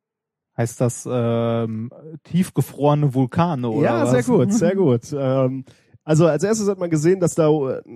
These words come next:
Speaker 2: dass, dass es so Strukturen auf der, auf diese, auf der Mondoberfläche gibt, die, ähm, Fontänen ausspeien quasi.
Speaker 1: Mhm.
Speaker 2: Und diese, äh, Fontänen bestehen aus Wassereispartikeln. Äh, und insbesondere sieht man die, äh,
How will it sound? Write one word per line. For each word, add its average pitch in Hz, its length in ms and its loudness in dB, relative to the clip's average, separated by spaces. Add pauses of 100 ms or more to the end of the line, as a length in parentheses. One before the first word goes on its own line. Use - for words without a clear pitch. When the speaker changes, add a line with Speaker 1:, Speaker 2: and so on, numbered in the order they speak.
(140)
Speaker 2:
dass, 127 300 -2
dass 135 160 2
es 131 80 -2
so 131 120 0
Strukturen 180 520 -2
auf 160 160 0
der, 143 360 0
auf 127 140 -2
diese, 135 320 0
auf 95 180 -12
der 120 300 2
Mondoberfläche 151 720 0
gibt, - 360 -2
die, 143 440 0
ähm, 131 560 -4 (420)
Fontänen 160 480 2
ausspeien 110 1120 -2
quasi. 113 540 -2 (220)
Speaker 1:
Mhm. 113 320 -6
Speaker 2:
Und 143 140 2
diese, 156 300 6 (100)
äh, 139 180 0
Fontänen 156 580 0
bestehen 143 320 2
aus 131 220 0
Wassereispartikeln. 101 1040 -2 (200)
Äh, 95 200 -6
und 98 240 -10
insbesondere 123 520 0
sieht 127 200 -4
man 120 160 0
die, 143 240 2 (1120)
äh, 120 560 2